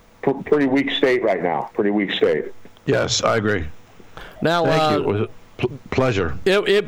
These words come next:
Speaker 3: thi-, this was fantastic, Pat. I appreciate you being on, and we're definitely gonna have to do this again. Um,
Speaker 1: No, I love the discussion. I love the discussion.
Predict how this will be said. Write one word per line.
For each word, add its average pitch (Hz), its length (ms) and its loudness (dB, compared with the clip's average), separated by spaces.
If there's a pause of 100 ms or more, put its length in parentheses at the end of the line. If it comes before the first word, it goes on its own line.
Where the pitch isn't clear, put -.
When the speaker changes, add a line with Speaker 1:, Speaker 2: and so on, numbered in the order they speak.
(140)
Speaker 3:
thi-, 214 240 2
this 269 240 2
was 185 140 0
fantastic, 156 800 2
Pat. 139 420 0
I 151 200 2
appreciate 156 680 2
you 123 60 2
being 135 280 2
on, 135 220 2
and 131 80 2
we're 127 80 2
definitely 139 320 2
gonna 139 80 2
have 131 80 -2
to - 80 -4
do 135 140 2
this 131 180 0
again. 127 520 2 (440)
Um, 143 600 4
Speaker 1:
No, 175 160 4
I 170 140 4
love 185 200 2
the 147 180 -2
discussion. 175 540 0
I 123 120 2
love 147 260 2
the 135 160 -2
discussion. 147 440 0